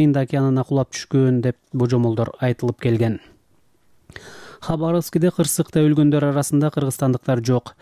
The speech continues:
Кыргызстандын Орусиядагы элчилиги Хабаровскиде болгон ири автокырсыкта каза тапкандар арасында кыргызстандыктар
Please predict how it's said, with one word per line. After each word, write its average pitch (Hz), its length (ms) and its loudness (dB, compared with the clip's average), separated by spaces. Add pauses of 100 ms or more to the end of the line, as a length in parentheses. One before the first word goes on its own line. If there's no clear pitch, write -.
(340)
Кыргызстандын 131 540 0
Орусиядагы 131 500 0
элчилиги 135 380 0
Хабаровскиде 127 760 -2
болгон 127 400 2
ири 139 240 2
автокырсыкта 127 720 -4
каза 127 180 0
тапкандар 127 460 0
арасында 127 480 0
кыргызстандыктар 123 680 -2